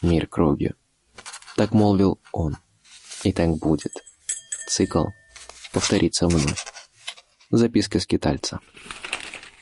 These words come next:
Рукотворное пламя не освещало этих коридоров сотни лет. Цитадель выглядела пустынной, но не покинутой. Казалось, она застыла во времени. Факелы выхватывали из мрака искусную кладку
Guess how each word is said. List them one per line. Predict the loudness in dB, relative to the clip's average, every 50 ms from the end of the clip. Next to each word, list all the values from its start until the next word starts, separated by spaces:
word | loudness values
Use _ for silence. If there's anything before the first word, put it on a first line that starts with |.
| -20 -20 -20 _ -20 _ _ -20 -20 -20 -20 -20 _ _ _ _ _ _ _ _
Рукотворное | -2 0 2 2 2 4 4 4 4 4 4 4 4
пламя | 4 4 4 6 6
не | 6 6 4
освещало | 4 2 2 2 2 4 4 4 4
этих | 4 2 2 0 -2 0
коридоров | 0 2 2 4 4 2 2 2 0 0
сотни | 0 0 2 2 2 2
лет. | 2 2 0 -2 -4 -8 -14 _ _ _ _ _ _ _ _ _ _ _ -4
Цитадель | -2 0 2 2 4 4 4 4 4
выглядела | 4 4 4 4 2 4 4 2 2 2
пустынной, | 2 2 0 2 2 2 4 4 4 4 2 0 -4 _ _ _ _ _ _ _ _ _ 0
но | 2 4
не | 4 4 4
покинутой. | 2 0 0 0 0 0 0 0 0 -2 -4 -4 -6 _ _ _ _ _ _ _ _ _ -20 -20 -8 _
Казалось, | 2 4 4 6 4 4 4 2 4
она | 4 4 4
застыла | 4 4 2 2 2 4 4 4 4
во | 2 2
времени. | 2 2 2 2 2 2 0 -2 -6 -12 _ _ _ _ _ _ _ _ _ _ -8
Факелы | -2 -2 0 2 4 4 6 6
выхватывали | 4 4 2 2 2 4 4 4 4 4 4
из | 4 4
мрака | 4 4 4 2 2 2 0
искусную | 0 0 2 0 0 2 4 4 4 4 4
кладку | 4 2 2 2 0 -2 -2 -2